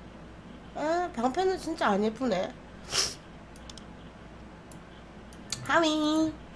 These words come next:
이거 큐나도 내가 충전한 거 아니야. 고갈라와서 팔았던 큐나야.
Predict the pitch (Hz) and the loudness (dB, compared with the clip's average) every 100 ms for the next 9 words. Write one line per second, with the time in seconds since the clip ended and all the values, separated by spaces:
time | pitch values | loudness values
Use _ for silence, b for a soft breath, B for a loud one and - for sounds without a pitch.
0 | B B 311 330 - 508 359 381 370 247 | B B 0 4 10 12 12 12 10 10
1 | 262 302 427 466 440 403 226 220 254 240 | 10 8 10 12 12 12 10 8 6 6
2 | 233 220 330 370 381 302 - 359 392 403 | 4 12 12 12 12 10 6 8 10 10
3 | 302 269 254 233 196 220 190 | 6 4 6 8 8 6 4